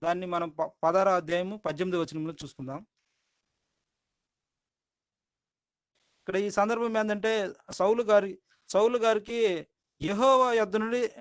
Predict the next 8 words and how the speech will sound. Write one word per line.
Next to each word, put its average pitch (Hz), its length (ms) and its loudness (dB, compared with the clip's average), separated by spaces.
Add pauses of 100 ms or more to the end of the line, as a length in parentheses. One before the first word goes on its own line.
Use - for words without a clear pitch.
(200)
ప-, 180 220 0
పద్నాలుగో 226 420 -2
వచనం 208 300 -2
చూసుకుంటే, 190 540 -2 (220)
ఇక్కడ 151 320 -2 (3250)
పదహారు, 208 260 2
ప-, 190 180 0
పద్నాలుగు 185 480 -2